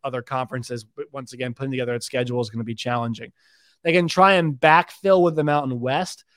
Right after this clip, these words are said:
That is one way to do it in the American Conference because, look, I know the Pac-twelve, the brand took a massive hit over the course of the last year. I understand that. But if you're talking about west of the Rockies,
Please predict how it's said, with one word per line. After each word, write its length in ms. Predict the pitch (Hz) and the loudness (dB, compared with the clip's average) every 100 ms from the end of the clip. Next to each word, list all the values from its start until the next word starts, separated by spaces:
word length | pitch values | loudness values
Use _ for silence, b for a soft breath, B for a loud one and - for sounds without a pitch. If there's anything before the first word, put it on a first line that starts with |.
| _ _ | _ _
That 220 | 131 147 170 | 2 4 4
is 180 | 165 | 2
one 160 | 160 160 | 0 0
way 120 | 160 | 0
to 80 | 156 | 0
do 160 | 156 165 | 2 0
it 120 | 170 | 0
in 60 | |
the 80 | 143 | -4
American 460 | 135 139 139 127 123 | -2 -2 -2 -4 -8
Conference 440 | 131 143 165 180 | -4 -4 -4 -6
because, 480 | - 156 160 147 127 _ _ _ | -6 -2 0 0 -2 _ _ _
look, 220 | 196 180 - | 2 2 2
I 160 | 170 190 | 2 4
know 140 | 226 | 2
the 120 | 269 | 0
Pac-twelve, 880 | 240 156 160 151 - 143 143 156 147 | -2 0 0 -2 -4 0 0 -2 -6
the 80 | 131 | -12
brand 680 | 120 120 131 139 143 147 | -12 -8 -4 -4 -4 -6
took 200 | - 151 | -10 -8
a 180 | 135 127 | -6 -6
massive 640 | 120 123 123 127 - 123 | -6 -6 -6 -8 -10 -12
hit 300 | 104 120 147 - _ _ _ _ | -8 -6 -6 -8 _ _ _ _
over 240 | 160 156 147 | -4 -4 -4
the 120 | 135 | -6
course 480 | 117 143 143 143 - | -6 -4 -2 -4 -8
of 260 | 156 143 123 | -6 -6 -4
the 100 | 127 | -6
last 440 | 127 123 120 - | -4 -4 -4 -8
year. 300 | 127 131 147 151 | -8 -4 -4 -4
I 140 | 135 | -4
understand 560 | 139 127 - 120 131 147 | -4 -6 -8 -8 -8 -6
that. 220 | 170 175 | -8 -8
But 240 | - 143 127 _ _ _ - | -2 -2 -4 _ _ _ -8
if 140 | 151 | -2
you're 100 | 233 | 0
talking 320 | 254 262 233 | 2 0 0
about 360 | 208 175 139 120 | 0 0 0 -4
west 360 | 139 165 - - | -2 -2 -4 -2
of 240 | 156 139 | -2 0
the 100 | 127 | -6
Rockies, 760 | 117 123 127 131 180 190 185 - | -4 -2 -2 -2 -8 -8 -10 -14